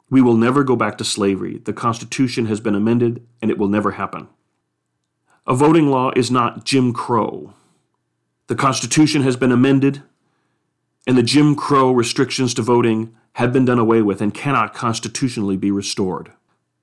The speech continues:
So learn the facts of whatever it is they are opposing or promoting, and learn the history,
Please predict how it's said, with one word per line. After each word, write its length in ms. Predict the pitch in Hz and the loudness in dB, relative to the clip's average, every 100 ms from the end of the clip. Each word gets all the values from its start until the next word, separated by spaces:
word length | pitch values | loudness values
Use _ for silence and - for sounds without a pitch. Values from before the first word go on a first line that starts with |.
| _ _ _ _ _ | _ _ _ _ _
So 180 | - 143 | 0 2
learn 300 | 151 185 180 | 4 4 2
the 60 | |
facts 720 | 127 92 76 - - - - _ - | 0 -6 -10 -12 -10 -8 -10 _ -2
of 100 | 117 | 2
whatever 320 | 123 147 147 | 4 4 4
it 60 | |
is 260 | 131 113 113 | 4 4 2
they 120 | 110 | 0
are 120 | 101 | 0
opposing 520 | 95 - 143 131 131 135 | -2 0 2 2 0 0
or 200 | 120 139 | 0 0
promoting, 640 | - 156 170 - - 117 _ _ _ _ _ _ _ _ _ _ _ _ _ - | 0 0 0 -2 -6 -20 _ _ _ _ _ _ _ _ _ _ _ _ _ -2
and 140 | 120 | 2
learn 320 | 120 147 156 | 4 4 4
the 80 | 143 | 2
history, 720 | 120 151 143 - - - - | 0 -2 -2 -4 -6 -8 -10